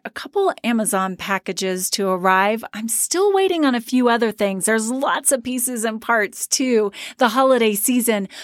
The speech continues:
but the most important thing that we're waiting on is Christmas Eve and Christmas Day.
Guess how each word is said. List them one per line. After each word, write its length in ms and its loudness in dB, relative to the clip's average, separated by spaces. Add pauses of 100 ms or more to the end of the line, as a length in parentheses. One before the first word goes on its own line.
(120)
but 180 -4
the 60 -2
most 440 2
important 880 0
thing 320 -4 (240)
that 140 -2
we're 140 -2
waiting 560 4
on 320 -8 (440)
is 500 2 (220)
Christmas 560 0
Eve 400 -2
and 160 -6
Christmas 560 -2
Day. 320 -2